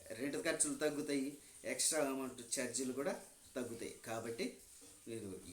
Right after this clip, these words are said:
ఇంటి నుంచే ఈ యొక్క టైలరింగ్ బిజినెస్ను స్టార్ట్ చేయవచ్చు. ఇది విలేజ్ అయినా సరే, టౌన్లో అయినా, సిటీలో అయినా, ఎక్కడైనా కానీ ఈ యొక్క బిజినెస్ స్టార్ట్ చేయవచ్చు.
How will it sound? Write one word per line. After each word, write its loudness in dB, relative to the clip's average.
ఇంటి 6
నుంచే 8
ఈ 2
యొక్క 6
టైలరింగ్ 6
బిజినెస్ను 4
స్టార్ట్ 4
చేయవచ్చు. -2
ఇది -6
విలేజ్ 8
అయినా 8
సరే, 2
టౌన్లో 4
అయినా, 4
సిటీలో 6
అయినా, 2
ఎక్కడైనా 6
కానీ 2
ఈ 0
యొక్క 0
బిజినెస్ 2
స్టార్ట్ 0
చేయవచ్చు. -6